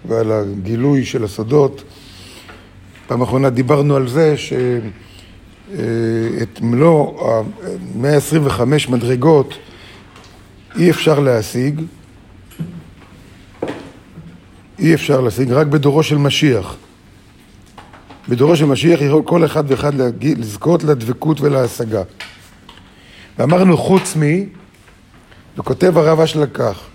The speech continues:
"חוץ מרבי שמעון בר יוחאי ודורו", דהיינו בעלי הזוהר. דורו, הוא מתייחס יותר לבעלי הזוהר,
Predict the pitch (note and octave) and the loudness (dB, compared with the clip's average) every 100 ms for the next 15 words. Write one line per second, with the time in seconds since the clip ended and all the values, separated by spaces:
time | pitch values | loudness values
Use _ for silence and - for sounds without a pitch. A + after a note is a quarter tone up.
0 | - _ - - - - - - - - | -20 _ -20 -20 -20 -20 -20 -20 -20 -20
1 | - - - - - - - - - G#3 | -20 -20 -20 -20 -20 -20 -20 -18 0 2
2 | A#3+ G3+ F3+ D3+ D#3 F3+ D#3+ D#3+ F#3 F3 | 2 4 4 4 4 2 2 2 4 4
3 | D3+ D3 G#2+ D#3 E3+ C#3+ D3 D#3 B2 E3 | 2 0 -2 2 2 2 0 0 2 2
4 | C3+ D#3 B2+ - - _ _ _ _ _ | 4 2 0 -6 -20 _ _ _ _ _
5 | _ _ - _ C#3 D3+ F#3 F#3+ D#3+ D3+ | _ _ -20 _ 0 4 4 4 2 2
6 | D3 D#3 E3+ D#3+ C3+ C3+ C#3 G#2+ F#2+ C#3 | 2 4 2 2 0 -2 -2 -2 -6 -6
7 | C#3+ F3 F3 F3 - - D3 D3 D#3 D3+ | -2 0 0 -2 -10 -16 -8 -6 -4 -6
8 | C#3+ D3 E3+ D#3+ C3+ C3+ D3+ D3+ C3 C#3+ | -6 -2 0 0 2 2 2 2 2 0
9 | B2+ | -2